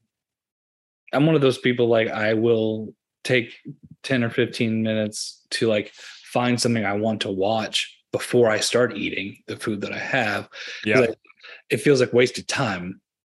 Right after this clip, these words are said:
Speaker 1: 'Cause I, I, I feel, I feel less unproductive if I'm watching something passively while I'm eating, as opposed to just, you know, I feel like I could be doing something else in addition to eating, as opposed to just eating in silence.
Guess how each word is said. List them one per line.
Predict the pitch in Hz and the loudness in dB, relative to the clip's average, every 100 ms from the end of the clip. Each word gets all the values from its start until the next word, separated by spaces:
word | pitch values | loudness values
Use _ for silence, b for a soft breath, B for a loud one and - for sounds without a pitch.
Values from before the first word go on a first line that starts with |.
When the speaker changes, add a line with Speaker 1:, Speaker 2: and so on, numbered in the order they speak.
| _ _ _ | _ _ _
Speaker 1:
'Cause | 135 | 2
I, | 131 | 4
I, | 131 135 120 135 123 | 4 2 4 2 4
I | 135 | 2
feel, | - 165 143 131 127 - | 4 6 6 6 2 -2
I | 120 | -2
feel | - 170 135 | 4 4 6
less | 120 131 123 - 131 | 4 4 2 -2 0
unproductive | 123 120 113 104 98 110 107 - | 0 2 0 -2 -2 -4 -4 -8
if | - | -6
I'm | 98 98 104 _ - | -6 -8 -10 _ -4
watching | 110 113 117 110 | 0 0 0 -2
something | 104 113 107 107 104 101 b b b - | -2 -2 -2 -4 -4 -6 b b b -8
passively | - 120 - 104 104 | -2 0 0 -2 -4
while | 104 101 101 | -2 -2 0
I'm | 92 87 | -2 -2
eating, | 98 104 98 101 - _ - | -2 0 -2 -6 -10 _ -10
as | 107 | -8
opposed | 101 107 98 95 | -6 -8 -8 -8
to | |
just, | 95 95 - - - | -8 -8 -8 -10 -8
you | 117 | -6
know, | 87 85 120 - B B B B B | -6 -10 -18 -20 B B B B B
I | - | -4
feel | 120 147 | 4 4
like | 127 | 4
I | 120 | 2
could | 120 | 0
be | 117 | 0
doing | 113 110 107 | 0 2 0
something | - 101 95 | -2 -4 -4
else | 98 90 - 90 - | -4 -4 -6 -8 -8
in | - 110 | -2 0
addition | 101 104 - 101 | 2 2 2 -2
to | - 95 | -6 -6
eating, | 101 87 85 90 - - | -6 -4 -8 -12 -16 -14
as | 101 | -12
opposed | 98 95 95 | -10 -8 -6
to | 95 | -6
just | 92 | -8
eating | - 101 92 | -4 -4 -4
in | 95 | -6
silence. | - 92 90 92 - | -8 -8 -12 -12 -10